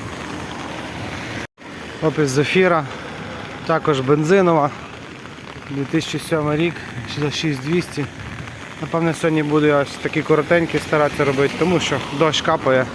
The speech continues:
незручно знімати. Шкода Фабія, знову ж, е, чотири вісім,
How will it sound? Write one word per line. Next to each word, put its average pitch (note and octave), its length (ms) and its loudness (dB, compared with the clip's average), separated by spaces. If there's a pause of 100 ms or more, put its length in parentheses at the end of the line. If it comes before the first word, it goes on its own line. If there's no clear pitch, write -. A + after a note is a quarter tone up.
незручно C3+ 460 2
знімати. A#2 420 -2 (2250)
Шкода D#3 400 4
Фабія, E3+ 480 2 (840)
знову D3+ 320 4
ж, - 160 -4 (1600)
е, C3+ 360 0 (1000)
чотири D3+ 500 0
вісім, E3 420 0